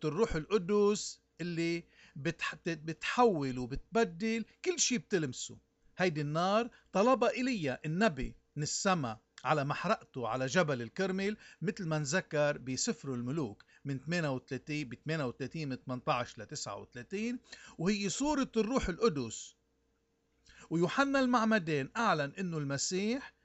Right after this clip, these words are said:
"سيعمدكم بالروح القدس والنار"، مثل ما ذكر، آه، إنجيل لوقا السفر الأول. آه،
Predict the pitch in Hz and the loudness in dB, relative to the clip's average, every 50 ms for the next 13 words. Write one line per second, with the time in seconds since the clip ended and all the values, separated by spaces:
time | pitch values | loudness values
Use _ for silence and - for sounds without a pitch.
0 | _ - - - - 190 175 175 160 156 143 156 185 185 220 302 330 302 269 202 | _ -18 -8 -2 0 2 2 4 2 2 2 2 0 0 0 0 0 2 2 0
1 | - - - 139 127 123 117 110 - _ _ _ _ _ _ _ - 143 156 170 | 0 0 -4 -4 -4 -4 -6 -12 -14 _ _ _ _ _ _ _ -4 -2 0 0
2 | 170 208 196 - 143 135 - - 190 175 170 160 - - 151 151 160 180 208 254 | 4 4 4 4 4 2 2 0 0 2 2 -2 -2 0 0 2 2 4 4 4
3 | 254 214 147 107 - _ _ _ - 147 156 - 147 135 135 131 120 147 175 165 | 4 4 4 2 -2 _ _ _ -10 -10 -8 -6 -4 -4 -2 -2 0 -2 -2 -2
4 | - 156 151 151 165 - _ _ _ _ _ _ _ _ - 117 117 117 113 110 | 0 2 2 2 2 0 _ _ _ _ _ _ _ _ -6 -4 -2 -2 -2 -2
5 | 110 - - 151 151 135 117 147 156 135 123 135 160 175 - - 160 170 175 175 | -4 -6 -4 -4 -4 -2 0 -2 -2 -2 -2 0 0 0 0 0 0 0 2 0
6 | 175 - - _ _ - - 107 107 104 107 104 104 - - - 170 143 - 123 | 0 -2 -6 _ _ -14 -12 -10 -10 -10 -10 -12 -10 -8 -4 -4 -4 -4 -4 -8
7 | 123 131 - 165 175 170 175 180 185 214 233 240 _ _ _ _ - _ - - | -8 -4 0 0 2 2 4 4 4 4 2 0 _ _ _ _ -20 _ -20 -20
8 | _ _ - 127 123 120 117 117 113 110 117 120 - - - 151 | _ _ -10 -6 -4 -2 -2 -2 -2 -4 -6 -8 -12 -14 -16 -20